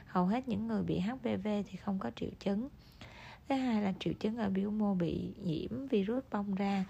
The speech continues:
Và yếu tố thuận lợi đó chính là do vệ sinh kém, ẩm ướt, viêm âm hộ âm đạo, suy giảm miễn dịch và có thai. Về mặt lâm sàng thì thấy rằng cái thời gian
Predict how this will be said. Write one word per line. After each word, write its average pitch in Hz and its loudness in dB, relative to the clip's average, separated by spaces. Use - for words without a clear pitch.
Và 180 4
yếu 196 2
tố 254 0
thuận 180 -2
lợi 160 0
đó 185 -2
chính 247 -4
là 233 0
do 190 0
vệ 175 0
sinh 196 -2
kém, 190 -2
ẩm 165 -2
ướt, 254 0
viêm 196 0
âm 196 -2
hộ 185 0
âm 190 -2
đạo, 170 -2
suy 202 4
giảm 190 0
miễn 190 2
dịch 202 0
và 160 0
có 202 -2
thai. 196 4
Về 196 6
mặt 180 2
lâm 220 0
sàng 180 0
thì 175 4
thấy 226 0
rằng 202 0
cái 233 -2
thời 175 2
gian 185 2